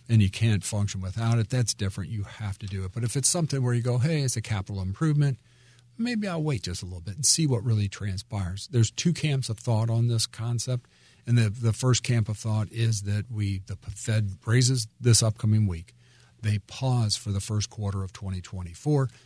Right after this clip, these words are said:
and then they go, "Oh, we're good," and everything is fine going forward into to twenty-three and beyond.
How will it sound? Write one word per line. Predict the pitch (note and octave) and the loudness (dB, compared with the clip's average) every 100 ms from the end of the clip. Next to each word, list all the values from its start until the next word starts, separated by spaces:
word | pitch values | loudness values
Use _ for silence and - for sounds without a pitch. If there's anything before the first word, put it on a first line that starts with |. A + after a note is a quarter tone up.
| _ _ - | _ _ -2
and | C3 C3+ | 4 6
then | C3+ | 6
they | A#2+ | 4
go, | A2+ A2 G#2+ | 2 0 2
"Oh, | C#3 | 2
we're | A2 G#2+ | 2 -2
good," | F#2 A2+ G2+ F#2 F2+ _ - | -4 -2 0 -2 -6 _ -4
and | G2+ | -2
everything | G#2 G2 F#2+ | 0 -2 -4
is | F2 F#2 | -8 -10
fine | - G#2+ G2 F#2 | -6 -4 -2 -4
going | F#2 F2+ | -8 -8
forward | - F#2 F#2 F2+ | -8 -8 -6 -8
into | F2+ F2 F2 - | -8 -8 -10 -8
to | F#2+ | -10
twenty-three | - F#2+ E2 - G2 F2+ | -6 -8 -8 -8 -4 -2
and | E2 | -4
beyond. | E2 G2 D#2+ D2+ | -8 -8 -8 -12